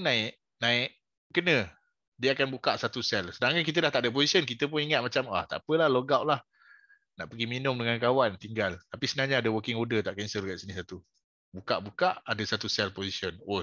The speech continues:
kalau harga jatuh, tak apa lah, untung lah. Tapi kalau harga naik, pergi satu kosong lima ke satu kosong enam, malam tu spike, kita tak sedar, habis lah. So, kena jaga-jaga.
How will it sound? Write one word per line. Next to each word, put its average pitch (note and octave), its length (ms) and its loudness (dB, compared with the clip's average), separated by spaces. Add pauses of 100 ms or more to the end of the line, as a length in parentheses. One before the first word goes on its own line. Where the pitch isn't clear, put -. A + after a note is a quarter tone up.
(160)
kalau F#2 240 0 (160)
harga G#2 320 -2 (160)
jatuh, G#3+ 320 2
tak F#3+ 160 -2
apa C#3 100 4
lah, G#3+ 160 8
untung G#3+ 380 2
lah. - 160 2 (520)
Tapi D3+ 240 -4
kalau D3 160 6
harga D3 240 2
naik, E3+ 320 0
pergi D#3+ 160 -6
satu D#3 320 0
kosong D#3+ 160 2
lima E3 480 2
ke E3 80 4
satu D#3+ 240 0
kosong D#3+ 320 -2
enam, E3+ 240 2 (160)
malam C3+ 300 2
tu D#3 100 0
spike, D3 380 0 (100)
kita B2+ 100 -14 (140)
tak - 80 -4
sedar, D3 320 2
habis A2 240 -2
lah. C#3 80 -4 (1300)
So, A2 160 -8
kena G#2+ 160 -4
jaga-jaga. A2 480 0